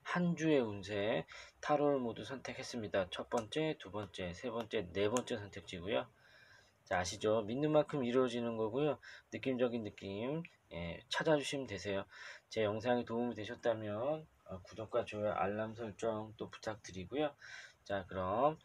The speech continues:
어, 유월의 마지막, 어, 주면서 칠월을 여는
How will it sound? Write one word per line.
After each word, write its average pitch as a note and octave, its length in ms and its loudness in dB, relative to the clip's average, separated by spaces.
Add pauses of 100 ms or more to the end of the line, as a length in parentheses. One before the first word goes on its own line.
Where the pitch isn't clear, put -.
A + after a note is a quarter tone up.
(400)
어, F#2 220 0 (160)
유월의 C#3+ 300 10
마지막, B2+ 580 8 (280)
어, A2 240 0
주면서 A2 440 -4
칠월을 D#3 640 6 (380)
여는 A2+ 560 4